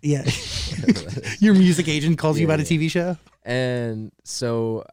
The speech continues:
Speaker 2: and he was like, "Do you wanna do, like, an audition thing?" Um, and I was like, "Fuck." Um, no, but, like, yes. And I, they sent, like, a script to, like,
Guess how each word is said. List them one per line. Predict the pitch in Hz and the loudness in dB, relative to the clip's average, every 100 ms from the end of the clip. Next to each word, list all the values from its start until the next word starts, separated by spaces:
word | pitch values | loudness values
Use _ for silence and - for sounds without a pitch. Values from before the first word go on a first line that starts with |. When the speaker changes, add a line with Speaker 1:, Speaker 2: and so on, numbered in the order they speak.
| _ _ | _ _
Speaker 2:
and | 113 113 | -10 -6
he | 120 | -4
was | 113 | -4
like, | 107 104 98 | -6 -8 -8
"Do | 107 | -8
you | |
wanna | 110 110 | -6 -6
do, | 104 104 104 101 101 98 107 _ _ _ | -6 -6 -6 -6 -6 -10 -14 _ _ _
like, | - 101 95 | -12 -10 -8
an | |
audition | 98 92 107 - 101 95 98 | -8 -8 -8 -8 -12 -12 -16
thing?" | - 90 85 120 _ | -18 -16 -18 -20 _
Um, | 98 95 90 90 92 _ _ _ _ | -14 -14 -14 -16 -20 _ _ _ _
and | 95 95 92 90 90 98 90 _ _ - - - _ _ | -16 -14 -14 -14 -18 -20 _ _ _ -20 -20 -20 _ _
I | 101 | -14
was | 98 92 | -12 -12
like, | 90 | -16
"Fuck." | _ _ _ _ _ _ _ _ _ _ _ _ _ | _ _ _ _ _ _ _ _ _ _ _ _ _
Um, | 95 95 90 87 85 - _ _ _ | -8 -6 -6 -8 -10 -14 _ _ _
no, | 92 98 101 95 90 | -14 -6 -4 -4 -8
but, | - | -10
like, | 82 82 | -12 -14
yes. | 90 92 85 87 - _ - | -10 -10 -10 -14 -20 _ -12
And | 92 90 87 87 87 - _ _ - | -10 -8 -8 -10 -12 -18 _ _ -16
I, | 87 87 85 87 85 87 85 _ _ _ _ _ _ _ | -12 -10 -12 -12 -12 -14 -16 _ _ _ _ _ _ _
they | 98 | -10
sent, | 92 104 87 | -6 -6 -6
like, | 98 90 | -8 -8
a | |
script | - - 104 95 - - _ | -12 -12 -14 -14 -16 -20 _
to, | 95 | -12
like, | 87 87 82 _ | -10 -12 -14 _